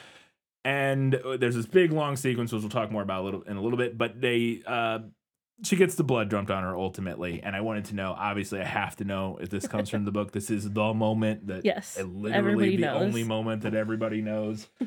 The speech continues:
Speaker 1: Uh, again, this is the moment I knew, having knowing zero else about the film. Does she win prom queen, and does she then subsequently get a bucket of pig's blood dumped on her head?
Speaker 2: Yes, she is crowned prom queen.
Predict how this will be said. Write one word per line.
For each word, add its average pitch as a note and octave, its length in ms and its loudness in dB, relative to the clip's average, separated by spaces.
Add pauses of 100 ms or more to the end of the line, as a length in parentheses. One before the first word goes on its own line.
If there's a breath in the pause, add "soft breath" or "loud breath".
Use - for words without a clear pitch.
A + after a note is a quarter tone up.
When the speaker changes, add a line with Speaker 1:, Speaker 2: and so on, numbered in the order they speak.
(160)
Speaker 1:
Uh, G#2 120 -4
again, B2 260 0
this G#2 100 -4
is - 60 -6
the A#2 60 -2
moment A2+ 360 0
I G2 220 -2
knew, G#2+ 260 2
having G2+ 360 -2
knowing G2 380 -4
zero A2 460 0
else G#2+ 220 0
about G#2 280 -2
the G#2 80 -6
film. G#2+ 440 0 (680 loud breath)
Does C#3+ 200 4
she D#3 160 2
win C#3 220 0
prom B2 320 2
queen, A#2 320 0
and G#2 260 2
does G#2+ 260 2
she G#2 160 -2
then G2+ 340 -2
subsequently F#2+ 680 -4
get F2+ 140 -2
a F2+ 60 -4
bucket F#2 320 -4
of F2 120 -8
pig's F2 280 -10
blood F2+ 260 -10
dumped - 240 -12
on E2 100 -8
her F2+ 100 -10
head? - 280 -8 (580)
Speaker 2:
Yes, A#3 500 2
she - 280 0
is G#3+ 200 0
crowned A3 440 0
prom D#3+ 280 -4
queen. E3 400 -4